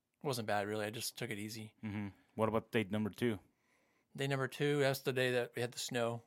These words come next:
Speaker 2: Mm-hmm.
Speaker 1: And they had just actual shuttle out there to the, to the trail. We couldn't, I didn't drive out there. I had to pull, catch a shuttle. So we got out there, and, uh, I really didn't have, uh, rain gear per se, but I had a little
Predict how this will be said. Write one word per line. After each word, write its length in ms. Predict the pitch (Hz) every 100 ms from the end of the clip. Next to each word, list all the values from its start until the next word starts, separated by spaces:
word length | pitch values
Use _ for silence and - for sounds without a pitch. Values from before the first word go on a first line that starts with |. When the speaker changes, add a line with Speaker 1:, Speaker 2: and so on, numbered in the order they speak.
| -
Speaker 2:
Mm-hmm. 200 | 107 110 107 _ _ _ -
Speaker 1:
And 100 | 139
they 60 | 131
had 140 | 135
just 140 | 120
actual 260 | 143 135 123
shuttle 280 | - 139 127
out 160 | 120
there 140 | 123 120
to 60 |
the, 120 | 113 113
to 140 | 120
the 80 | 110
trail. 280 | - 120 113
We 80 | 113
couldn't, 260 | 117 110
I 40 | 123
didn't 140 | 120
drive 200 | 117 120
out 100 | 113
there. 100 | 113
I 40 | 113
had 180 | 110 117 -
to 60 | -
pull, 200 | - 120 -
catch 200 | 123 120
a 60 | 117
shuttle. 340 | - 120 117
So 120 | -
we 80 | 117
got 140 | 120 120
out 80 |
there, 220 | 120 123 117
and, 140 | 107
uh, 240 | 104 104 101 _ _ _ -
I 40 | 123
really 180 | 127
didn't 160 | 123 120
have, 320 | 127 127 117
uh, 340 | 117 113 110 107 107 _ _ _ _
rain 340 | 147 143 147 139
gear 440 | 123 117 117 117 -
per 140 | 120
se, 300 | - 120 120
but 100 | 117
I 80 | 113
had 220 | 135 120
a 100 | 117
little 320 | 120 113 113